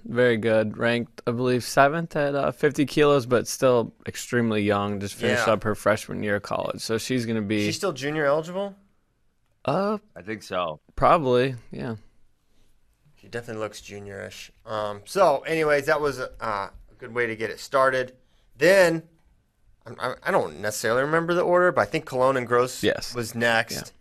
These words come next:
Speaker 1: Yeah.
Speaker 2: And
Speaker 3: Dude.
Speaker 2: I, th-, I, I guess they're just only gonna wrestle matches like that. I, I kinda
Speaker 3: You
Speaker 2: thought
Speaker 3: guys had the over-under set at fourteen.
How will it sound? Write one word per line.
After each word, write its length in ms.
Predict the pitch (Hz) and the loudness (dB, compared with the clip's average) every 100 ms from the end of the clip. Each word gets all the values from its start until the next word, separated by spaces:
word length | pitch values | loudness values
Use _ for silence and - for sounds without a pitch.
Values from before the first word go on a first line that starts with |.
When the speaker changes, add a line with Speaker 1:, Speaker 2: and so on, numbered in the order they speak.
| _ _ - | _ _ -6
Speaker 1:
Yeah. 60 | |
Speaker 2:
And 520 | 131 131 127 127 123 - - - | 0 2 2 0 -2 -12 -20 -12
Speaker 3:
Dude. 440 | - 131 110 78 71 - - - - | -4 -2 -2 -6 -12 -20 -20 -20 -10
Speaker 2:
I, 220 | 131 180 175 | 2 4 4
th-, 220 | - - | 0 -2
I, 300 | 156 180 175 - | 4 4 2 -2
I 120 | 147 | 0
guess 320 | 135 175 202 | 4 2 2
they're 180 | - 175 | 0 -2
just 240 | 156 160 - | -2 -6 -4
only 240 | 135 156 151 | -2 -2 0
gonna 200 | 139 135 | 0 2
wrestle 340 | 127 127 127 | 4 4 0
matches 440 | 117 117 123 147 143 | -2 -2 -4 -8 -4
like 240 | 151 - | -4 -4
that. 460 | 165 160 170 - - | -2 -2 -2 -4 -8
I, 220 | 131 143 - - | -2 -2 -2 -8
I 160 | 135 | -8
kinda 240 | 123 170 165 | 0 2 4
Speaker 3:
You 80 | |
Speaker 2:
thought 240 | - 285 262 | 10 10 12
Speaker 3:
guys 40 | |
had 140 | 285 254 | 10 10
the 120 | 247 | 10
over-under 680 | 247 233 247 247 - 302 330 | 10 12 12 10 8 -2 -2
set 300 | 277 220 202 | 4 6 6
at 180 | 170 | 2
fourteen. 880 | 190 202 196 - 359 349 185 170 165 | 0 2 2 0 2 2 2 -2 -6